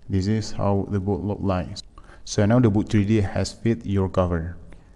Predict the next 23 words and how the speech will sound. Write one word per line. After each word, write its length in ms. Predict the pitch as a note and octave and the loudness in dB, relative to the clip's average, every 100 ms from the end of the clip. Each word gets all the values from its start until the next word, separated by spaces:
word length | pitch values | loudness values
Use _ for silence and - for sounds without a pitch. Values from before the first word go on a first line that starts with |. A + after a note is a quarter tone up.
| - - - - - - | -20 -20 -20 -20 -20 -8
When 320 | F#2+ G2 F2+ | -2 0 0
you 160 | F#2+ F#2+ | 0 0
see 280 | - C3 | 0 0
in 180 | B2+ G2 | 0 0
this 360 | F#2 F2+ - - - - - - - | 2 0 -2 -4 -6 -8 -16 -10 -4
project, 440 | F#2+ F#2+ B2+ C#3+ - - - - - - - - - - - - - - - - | -2 0 -4 -6 -16 -20 -20 -20 -20 -20 -20 -20 -20 -20 -20 -20 -20 -20 -20 -16
the 180 | D2+ F#2+ | -4 0
little 240 | G#2 G#2+ | 0 -2
space 420 | G2 - G2 G2 - | -6 -2 -2 -2 -4
is 320 | F#2+ F#2+ - - F#2+ | -4 -4 -4 -4 -2
gone. 340 | F#2+ E2+ E2 F2 - - - | 0 0 -4 -10 -16 -12 0
And 300 | A2 G#2 G2 A2 | 4 4 2 2
now 220 | A2+ C#3 | 4 6
let's 380 | C3+ G#2 F#2 - | 4 4 2 0
try 300 | - A#2+ A2+ - | 2 4 4 2
to 420 | G#2 G2 F#2+ G2 - | 2 4 4 0 0
add 220 | A2 F#2+ | 0 0
the 80 | G2 | -2
second 400 | - G2+ G2 F#2 | 0 2 0 2
cover. 440 | F#2+ G2+ B2+ D3 - - - - - - - - - - - - - | 2 2 2 0 -6 -10 -12 -14 -16 -18 -20 -20 -20 -20 -20 -20 -10
Open 360 | G#2+ G#2+ G#2+ G2+ | -6 0 2 2
this 200 | F#2+ F#2 | 2 0
composition, 840 | G2+ F#2 F2+ - G2 C3 D3+ C#3 | -2 -2 -4 0 0 0 -2 -6